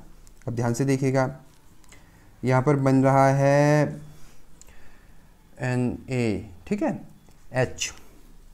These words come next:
तो ये बनेगा एन ए टू एस ओ फ़ोर,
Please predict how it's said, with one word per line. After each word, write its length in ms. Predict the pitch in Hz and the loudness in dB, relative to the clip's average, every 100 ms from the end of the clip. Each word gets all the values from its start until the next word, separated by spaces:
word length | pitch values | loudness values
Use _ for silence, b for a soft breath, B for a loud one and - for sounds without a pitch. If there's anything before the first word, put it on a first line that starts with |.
| - - - - - - - - b b b b - | -20 -20 -20 -20 -20 -20 -20 -20 b b b b -4
तो 60 | 156 | 2
ये 120 | 165 | 4
बनेगा 420 | 151 147 147 165 254 254 - - - - - - - - - b b b b - | 4 2 4 4 4 0 -12 -20 -20 -20 -20 -20 -18 -18 -20 b b b b -2
एन 200 | 143 160 | 2 4
ए 40 | |
टू 120 | 156 165 | 4 2
एस 160 | 147 | 2
ओ 60 | 147 | 0
फ़ोर, 340 | 156 190 254 | 2 2 2